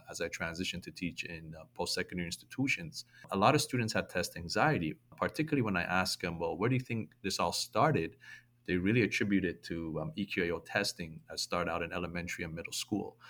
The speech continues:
So this is what really gravitated me towards it. And as a racialized,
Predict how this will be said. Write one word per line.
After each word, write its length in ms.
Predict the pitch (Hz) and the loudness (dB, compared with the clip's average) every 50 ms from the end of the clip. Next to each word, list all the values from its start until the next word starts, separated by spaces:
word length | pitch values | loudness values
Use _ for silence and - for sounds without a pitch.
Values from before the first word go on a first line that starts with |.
| - - | -20 -16
So 120 | _ - 104 | _ -4 -2
this 140 | 104 - 143 | -2 0 2
is 80 | 135 | 4
what 180 | 127 123 - - | 4 4 4 4
really 200 | 104 107 107 101 | 2 2 2 2
gravitated 560 | - 90 87 92 90 92 98 - - 90 92 | 2 4 4 4 4 4 -2 -6 -6 -6 -6
me 120 | 90 80 - | -6 -8 -10
towards 500 | - - - 107 120 101 - - - - | -10 -6 -2 0 2 2 0 0 -4 -6
it. 120 | 85 80 85 | -4 -4 -2
And 120 | 82 85 | -2 0
as 220 | 85 85 87 85 | 0 0 0 0
a 100 | 92 87 | 0 0
racialized, 720 | 82 90 101 113 - - 113 104 101 95 92 92 87 - - | 2 2 4 4 4 4 4 4 4 4 4 2 0 -4 -6